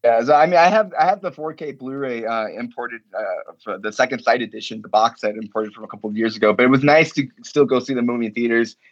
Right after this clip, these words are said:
and, and the three D transfer was surprisingly really good.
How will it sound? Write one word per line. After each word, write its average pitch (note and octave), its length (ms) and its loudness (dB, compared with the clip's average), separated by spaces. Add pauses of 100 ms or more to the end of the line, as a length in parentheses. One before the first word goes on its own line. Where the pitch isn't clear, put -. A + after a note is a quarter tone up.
(120)
and, C3+ 260 -2 (220)
and C#3 140 0
the C3+ 60 4
three E3+ 200 0
D G3 120 -2
transfer D3+ 520 -2
was A#2 160 0
surprisingly A#2+ 760 0 (200)
really B2+ 360 4
good. A#2 340 2